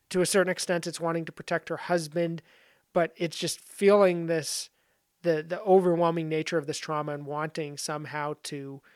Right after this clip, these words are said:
compensate for it. And she's visited by a demon who's this little phallic-shaped thing that is telling her that he's a part of her and that he can make her more powerful. And so she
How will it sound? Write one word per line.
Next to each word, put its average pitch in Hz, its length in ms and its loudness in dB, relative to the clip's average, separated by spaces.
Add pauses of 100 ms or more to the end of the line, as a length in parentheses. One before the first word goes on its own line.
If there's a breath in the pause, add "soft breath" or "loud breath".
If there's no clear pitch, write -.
(460 soft breath)
compensate 226 520 2
for 170 220 4
it. 196 60 2
And 190 80 -8
she's 156 220 -4
visited 208 360 4
by 175 140 8
a 160 140 2
demon 160 580 -2
who's 143 180 -6
this 151 180 -8
little 165 420 0 (180)
phallic-shaped 165 880 2
thing 147 400 -4
that 147 420 -4
is 147 520 -10 (120)
telling 165 360 0
her 156 300 0
that 151 120 -4
he's 156 180 -4
a 156 60 -2
part 151 260 -2
of 147 100 -8
her 160 460 0
and 151 160 -4
that 147 180 -8 (600 soft breath)
he 160 180 -6
can 156 140 -8
make 156 180 -2
her 160 80 -2
more 156 200 -2
powerful. 151 600 0
And 151 100 -10
so 156 200 0
she 160 240 -8